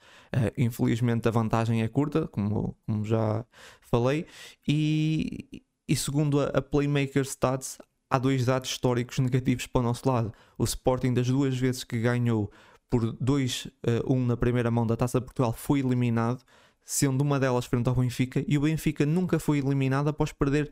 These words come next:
dois a um na primeira mão. Ou seja, vai ser mesmo muito complicado, e temos, além de ser na Luz, ainda temos aqui a história também contra nós, por isso vai ser, de facto, hum, é, é mais um recorde para tentar, para o Amorim tentar bater,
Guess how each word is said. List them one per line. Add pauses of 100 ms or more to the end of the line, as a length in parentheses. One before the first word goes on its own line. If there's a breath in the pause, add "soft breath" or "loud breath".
(220 loud breath)
dois
a
um
na
primeira
mão. (480 loud breath)
Ou
seja,
vai
ser
mesmo
muito
complicado,
e
temos, (140 loud breath)
além
de
ser
na
Luz, (280 loud breath)
ainda
temos
aqui
a
história
também
contra
nós,
por
isso
vai
ser,
de
facto, (260 loud breath)
hum, (340)
é,
é
mais
um
recorde (180)
para
tentar,
para
o
Amorim
tentar
bater,